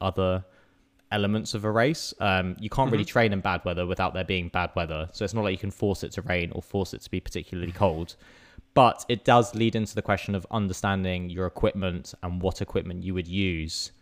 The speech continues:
Speaker 1: given a certain weather
Speaker 2: Mm-hmm.
Speaker 1: condition. Water layers, gloves, how many layers you want to wear underneath, uh, a particularly waterproof jacket that doesn't breathe, for example. So you're gonna get, like, a higher sweat rate,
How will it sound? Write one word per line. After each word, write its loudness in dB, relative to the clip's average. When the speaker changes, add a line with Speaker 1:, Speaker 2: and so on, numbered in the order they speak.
Speaker 1:
given -2
a -4
certain -4
weather 0
Speaker 2:
Mm-hmm. -4
Speaker 1:
condition. -8
Water 0
layers, 0
gloves, 2
how 2
many 2
layers 2
you 0
want -4
to -12
wear 2
underneath, -4
uh, -6
a -10
particularly -6
waterproof -4
jacket -4
that -10
doesn't -8
breathe, 0
for -6
example. -4
So -6
you're -2
gonna -6
get, -6
like, -6
a -8
higher 0
sweat -2
rate, 0